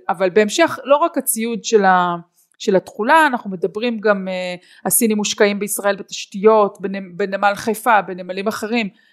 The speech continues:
ברכבות, ובמתקני התפלת מים, והממשל האמריקאי מאוד מאוד מוטרד מהסיפור הזה כבר, אה, כמה שנים.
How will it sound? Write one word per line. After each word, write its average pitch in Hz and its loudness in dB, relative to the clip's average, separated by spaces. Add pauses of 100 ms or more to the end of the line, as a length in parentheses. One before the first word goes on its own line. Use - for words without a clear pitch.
(120)
ברכבות, 202 0 (320)
ובמתקני 208 0
התפלת 190 0
מים, 226 2 (420)
והממשל 170 -4
האמריקאי 214 0
מאוד 233 2
מאוד 190 0
מוטרד 185 -2
מהסיפור 185 -6
הזה 196 -4
כבר, 170 -2
אה, 170 0 (200)
כמה 214 2
שנים. 233 -4